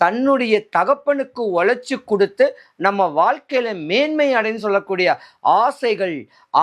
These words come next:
ஆதங்கங்களோட இருக்கக்கூடிய தன்மை உடையவங்க இந்த மேசராசி பெண்கள். ஆனா இருபத்தி மூணு, ஏன் பதினேழு வயசுல இருந்து இருபத்தி மூணு வயசுக்குள்ள உங்களுக்கு கல்யாணம் ஆயிடும்.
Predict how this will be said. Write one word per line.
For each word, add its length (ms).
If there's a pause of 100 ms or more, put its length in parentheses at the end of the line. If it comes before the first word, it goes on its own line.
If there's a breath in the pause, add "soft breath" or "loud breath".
ஆதங்கங்களோட 1080
இருக்கக்கூடிய 640
தன்மை 380
உடையவங்க 500
இந்த 220
மேசராசி 580 (120)
பெண்கள். 300 (1400 loud breath)
ஆனா 380 (560)
இருபத்தி 580 (180)
மூணு, 420 (600)
ஏன் 180 (160)
பதினேழு 720 (240)
வயசுல 540
இருந்து 340 (520 soft breath)
இருபத்தி 420 (120)
மூணு 340 (120)
வயசுக்குள்ள 680 (320 soft breath)
உங்களுக்கு 360 (160)
கல்யாணம் 420
ஆயிடும். 260